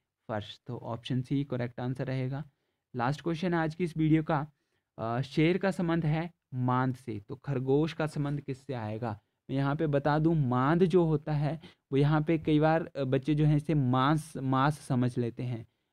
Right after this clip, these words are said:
अ, मीट समझ लेते हैं, तो ये मीट नहीं है। शेर जो है वो तो चिकन या मीट खाता है, but यहाँ पे मांद का संबंध है कि उसके रहने के स्थान को मांद कहा जाता है हिंदी में।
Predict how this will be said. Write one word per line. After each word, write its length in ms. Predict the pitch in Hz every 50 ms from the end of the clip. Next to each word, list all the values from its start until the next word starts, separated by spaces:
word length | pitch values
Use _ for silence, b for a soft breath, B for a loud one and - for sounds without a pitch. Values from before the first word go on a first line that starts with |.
| _ _ -
अ, 340 | 117 117 113 113 113 110 113
मीट 360 | 117 123 135 143 160 156 -
समझ 300 | - - 147 139 139 131
लेते 260 | 135 131 131 131 147
हैं, 80 | 147 147
तो 80 | 170
ये 120 | 170 175 175
मीट 400 | 165 156 147 151 156 165 156 170
नहीं 380 | 156 151 139 123 156 165 160
है। 380 | 156 147 123 131 147 151 b b b b b b _ _
शेर 300 | - - 151 156 165 165
जो 140 | 156 175 170
है 100 | 160 156
वो 200 | 156 156 175 175
तो 160 | 156 - 185
चिकन 440 | 156 - _ - 156 151 - 165 156
या 100 | 156 156
मीट 240 | 151 147 147 151 151
खाता 360 | - - 147 123 127 - 160
है, 60 | 156
but 160 | 156 170 151
यहाँ 220 | 160 151 147 151 147
पे 120 | 156 165
मांद 480 | 156 135 123 127 131 131 139 160 170 175
का 120 | 170 175
संबंध 340 | 160 - 160 151 151 151 147
है 120 | 156 156
कि 140 | 156 - 170
उसके 260 | 160 151 - - 165
रहने 520 | 156 131 131 135 123 117 139 139 151 170 175
के 160 | 170 185 165
स्थान 340 | 151 - 151 143 135 147 151
को 140 | 147 160 151
मांद 360 | 131 127 123 123 135 139 -
कहा 260 | - 135 123 127 120
जाता 320 | 117 117 110 110 - 131
है 60 | 127 127
हिंदी 280 | 127 120 110 113 113
में। 180 | 113 107 98